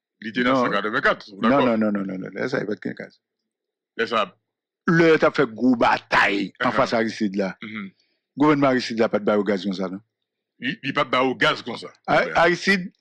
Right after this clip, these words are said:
Speaker 2: en fait, non, ça me rappelle,
Speaker 1: Uh-huh.
Speaker 2: m'ga, m'ga trompé, mais.
Speaker 1: Ok.
Speaker 2: Et gouvernement Aristide, là, t'es quoi dans la popularité ? Il était quoi que pas qu'à mettre moun dehors, passer.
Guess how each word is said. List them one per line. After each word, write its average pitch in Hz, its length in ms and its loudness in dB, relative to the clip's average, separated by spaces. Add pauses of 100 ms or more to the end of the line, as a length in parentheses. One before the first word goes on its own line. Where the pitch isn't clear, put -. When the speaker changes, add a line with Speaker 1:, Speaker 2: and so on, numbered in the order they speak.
(380)
Speaker 2:
en - 60 -8
fait, - 120 -10 (400)
non, 175 220 4
ça 156 220 2
me 147 100 2
rappelle, 143 540 0
Speaker 1:
Uh-huh. 117 360 -4
Speaker 2:
m'ga, 120 300 2
m'ga 127 240 2
trompé, 110 300 0
mais. 139 180 -2 (240)
Speaker 1:
Ok. 101 140 -10 (400)
Speaker 2:
Et 139 420 4
gouvernement 143 320 4
Aristide, 143 340 0
là, 127 140 4
t'es 143 160 -2
quoi 156 260 2
dans 139 60 0
la 131 60 2
popularité ? 113 840 0 (840)
Il 131 60 2
était 156 240 2
quoi 151 220 2
que 151 200 2
pas 135 120 0
qu'à 127 140 0
mettre 123 220 -2
moun 127 200 -4
dehors, 120 440 2
passer. 135 400 0